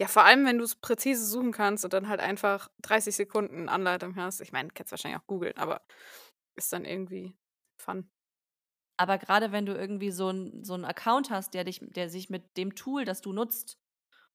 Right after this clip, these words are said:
Speaker 2: äh, irgendwie auseinandersetzt und
Speaker 1: Wenn's
Speaker 2: jetzt
Speaker 1: was
Speaker 2: sag mal
Speaker 1: Neues,
Speaker 2: nicht
Speaker 1: ja.
Speaker 2: die Standardprogramme, so wie Excel, Word, keine Ahnung,
Speaker 1: Ja.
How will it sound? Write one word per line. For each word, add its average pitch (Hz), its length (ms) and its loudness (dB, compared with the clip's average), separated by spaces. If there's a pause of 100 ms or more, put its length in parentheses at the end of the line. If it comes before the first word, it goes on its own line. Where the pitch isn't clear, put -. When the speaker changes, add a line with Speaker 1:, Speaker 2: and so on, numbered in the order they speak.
(440)
Speaker 2:
äh, 175 320 0
irgendwie 175 340 -4
auseinandersetzt 190 840 -2
und 170 220 -8
Speaker 1:
Wenn's 233 200 -2
Speaker 2:
jetzt - 20 -6
Speaker 1:
was 226 200 -2
Speaker 2:
sag 214 280 4
mal 185 100 2
Speaker 1:
Neues, - 0 -
Speaker 2:
nicht 208 180 0
Speaker 1:
ja. - 20 -8
Speaker 2:
die 202 60 0
Standardprogramme, 214 1080 2
so 180 220 -8
wie 170 160 -4
Excel, 160 580 -4
Word, 160 340 -4
keine 196 280 0
Ahnung, 180 300 -2
Speaker 1:
Ja. 214 320 4